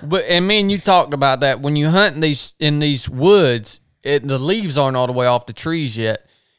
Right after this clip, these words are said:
when you get, you, from the ground, you can see out through there, but you get up in the tree and you, you got all these leaves and all this cover up in the tree. And it's nice to be up high 'cause you can move around and it gets your scent up off the ground,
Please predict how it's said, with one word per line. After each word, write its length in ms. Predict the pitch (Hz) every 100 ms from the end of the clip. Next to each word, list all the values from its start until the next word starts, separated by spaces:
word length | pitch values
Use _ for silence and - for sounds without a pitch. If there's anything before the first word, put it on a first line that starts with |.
| _ 131
when 140 | 139
you 80 | 135
get, 360 | 117 220 226 -
you, 380 | 165 170 139 139
from 240 | 180 180
the 80 | 139
ground, 580 | 117 165 220 202 131 135
you 100 | 175
can 200 | 160 135
see 340 | - 175 170
out 240 | 131 131 -
through 160 | 170
there, 180 | 151 120
but 140 | 117
you 100 | 127
get 200 | 127 170
up 160 | 170 165
in 140 | 160
the 100 | 131
tree 600 | - 170 190 185 123 170 - -
and 180 | 131 127
you, 120 | 95
you 200 | - 131
got 260 | 117 147 147
all 160 | 143
these 240 | 143 139 120
leaves 420 | 143 185 165 120
and 200 | 117 113
all 200 | 107 135
this 160 | 123 -
cover 460 | - 175 147 117
up 160 | 123 135
in 140 | 123
the 80 | 107
tree. 500 | - 170 170 127 104 _ _ _ _ _ _ -
And 180 | 131 135
it's 160 | 127
nice 300 | 143 180 226
to 100 | -
be 180 | 147 156 151
up 160 | 127 135
high 460 | 175 185 123 151 156
'cause 180 | 139 127
you 100 | 147
can 160 | 123
move 280 | 123 143 131
around 460 | 123 123 135 131 123
and 100 | 107
it 100 | -
gets 220 | 135 -
your 80 | 107
scent 260 | 135 147
up 140 | 123 113
off 180 | 110
the 80 | -
ground, 420 | 110 110 113 113